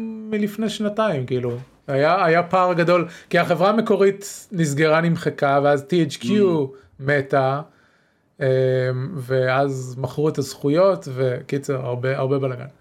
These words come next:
Speaker 2: כן. אה, אז עכשיו הם הוציאו את, אה,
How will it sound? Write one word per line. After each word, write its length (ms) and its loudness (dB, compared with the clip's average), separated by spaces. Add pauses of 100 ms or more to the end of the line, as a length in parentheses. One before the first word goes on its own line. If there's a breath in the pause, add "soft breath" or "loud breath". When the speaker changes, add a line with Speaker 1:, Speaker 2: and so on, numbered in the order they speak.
(920 soft breath)
Speaker 2:
כן. 140 2 (720)
אה, 480 6 (140)
אז 180 0
עכשיו 220 2
הם 80 -4
הוציאו 440 2
את, 160 -4
אה, 800 4